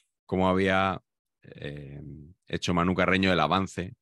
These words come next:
en hora veinticinco. Sabéis que, que siempre aparece un periodista, ¿no? de, del larguero diciendo, antes era Bustillo, eh, diciendo lo que, de lo que iban a hablar en el programa, ¿no? Entonces llega Manu Carreño y dice, "Hoy vamos a hablar con los C Tangana".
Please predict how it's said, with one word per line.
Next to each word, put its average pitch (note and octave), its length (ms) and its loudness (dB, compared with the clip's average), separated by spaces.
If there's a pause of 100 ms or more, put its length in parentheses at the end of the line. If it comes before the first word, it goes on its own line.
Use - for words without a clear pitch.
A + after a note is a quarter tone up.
(480)
en D#2+ 160 -4
hora F2 140 4
veinticinco. F#2+ 600 0
Sabéis D#2+ 280 -4
que, D#2 520 -2
que D#2+ 80 -8
siempre E2+ 460 0
aparece D#2+ 300 -2
un E2 80 -6
periodista, E2 500 -2
¿no? E2 160 -2
de, C#2+ 380 -6
del D2 140 -6
larguero D#2+ 420 -2
diciendo, D#2+ 340 -4
antes D#2 220 -4
era E2 100 0
Bustillo, E2 580 -2 (840)
eh, C#2+ 560 -8
diciendo F2 440 0
lo F2 160 4
que, E2+ 240 0
de E2+ 120 -2
lo E2 100 0
que E2+ 100 -4
iban F2 200 2
a F#2 40 0
hablar F#2 300 2
en F#2+ 100 2
el F2 160 0
programa, E2 440 -2
¿no? G#2 180 -10
Entonces D#2+ 220 -4
llega E2+ 180 2
Manu F#2 220 0
Carreño G2+ 420 0
y F#2+ 60 2
dice, D#2+ 400 -4
"Hoy C3 200 4
vamos C#3 320 4
a A2+ 60 2
hablar C3 320 4
con G2+ 340 2
los F#2+ 220 2
C C3 260 -4
Tangana". F#2 540 -6